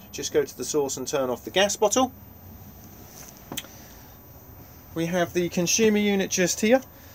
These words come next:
So if I now just flap the front down, you will see that we have the mains trip switches just along the top here. So we've got the individual M C Bs, main R C D and test button just here.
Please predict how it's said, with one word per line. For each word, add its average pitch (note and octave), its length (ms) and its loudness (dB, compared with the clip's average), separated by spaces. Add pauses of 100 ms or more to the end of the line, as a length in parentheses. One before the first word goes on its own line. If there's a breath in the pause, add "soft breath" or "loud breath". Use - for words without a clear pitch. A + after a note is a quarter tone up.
(100)
So - 120 -4
if - 40 -2
I F3 60 2
now E3+ 160 6
just E3 180 -4
flap F#3+ 260 0
the G3+ 60 -2
front F#3+ 320 2
down, G#3 320 8 (1900 loud breath)
you D#3+ 120 0
will E3 80 2
see E3+ 240 6
that D#3 120 0
we D#3 160 0
have D3+ 560 2
the D3+ 280 4 (400 loud breath)
mains E3 480 2
trip F3+ 260 4
switches E3 840 2 (160)
just - 220 -2
along D#3 240 2
the D3 80 0
top - 240 2
here. E3+ 300 8 (300 loud breath)
So - 120 -6
we've D#3+ 120 0
got - 140 4
the D#3+ 120 2
individual D3+ 480 2
M C#3+ 140 2
C C#3+ 280 0
Bs, D3 480 4 (380 loud breath)
main F#3+ 260 6
R D3+ 180 10
C D3 280 4
D C#3+ 200 8
and C3 140 2
test - 380 0
button C#3+ 320 4 (160)
just - 300 0
here. F3+ 260 8